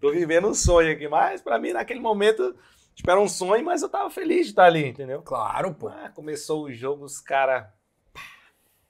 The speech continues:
Speaker 2: Você nem via a cor da bola.
Speaker 1: quatro a zero e fora o baile ainda.
Speaker 2: <laughs> Chegou alguma aí pra cima do Carvajal, não? Porque tu tava na esquerda, imagina
Speaker 1: Eu tava
Speaker 2: eu.
Speaker 1: na esquerda, é, nesse
Speaker 2: E ele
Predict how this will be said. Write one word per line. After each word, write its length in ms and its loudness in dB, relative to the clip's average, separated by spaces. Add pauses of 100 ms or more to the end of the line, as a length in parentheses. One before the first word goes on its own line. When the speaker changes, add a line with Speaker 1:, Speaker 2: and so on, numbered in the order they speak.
(360)
Speaker 2:
Você 100 -10
nem 200 -8
via 140 -2
a 60 2
cor 120 0
da 80 -2
bola. 120 0
Speaker 1:
quatro 120 -12
a 20 -14
zero 400 -2 (400)
e 140 -10
fora 320 4
o 40 -6
baile 360 2
ainda. 340 -10 (240)
Speaker 2:
<laughs> 240 -20
Chegou 340 4
alguma 440 0
aí 140 -4
pra 160 -2
cima 200 -10
do 80 -2
Carvajal, 580 -6
não? 300 -12 (460)
Porque 160 -6
tu 120 -14
tava 260 0
na 320 2
esquerda, 500 6
imagina 340 -4
Speaker 1:
Eu 40 2
tava 160 8
Speaker 2:
eu. 40 6
Speaker 1:
na 100 6
esquerda, 480 2
é, 160 6
nesse 460 -2
Speaker 2:
E 40 4
ele 60 8